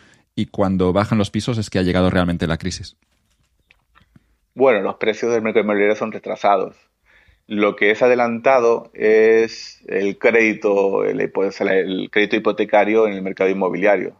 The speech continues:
Speaker 2: Eso sí que, sí que suele ser un indicador adelantado. Pero de nuevo, eh, fíjate que el mercado inmobiliario americano ha estado muy tocado.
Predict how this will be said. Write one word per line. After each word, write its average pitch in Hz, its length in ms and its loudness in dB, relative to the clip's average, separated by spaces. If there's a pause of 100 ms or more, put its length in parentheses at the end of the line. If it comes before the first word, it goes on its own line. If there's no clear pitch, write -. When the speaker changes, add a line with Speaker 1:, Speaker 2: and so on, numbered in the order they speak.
Speaker 2:
Eso - 240 -10
sí 95 220 -6
que, 90 720 -2
sí 101 160 -8
que 110 100 -2
suele 98 200 -2
ser 98 80 -10
un 95 80 -4
indicador 90 280 0
adelantado. 92 600 -2 (440)
Pero 107 140 2
de 113 100 4
nuevo, 117 460 2 (380)
eh, 107 220 0
fíjate 135 760 -2
que 120 480 2
el 117 80 -2
mercado 117 320 0
inmobiliario 117 360 2
americano 113 640 -2
ha 98 140 -6
estado 107 320 0
muy 107 160 -4
tocado. 120 560 0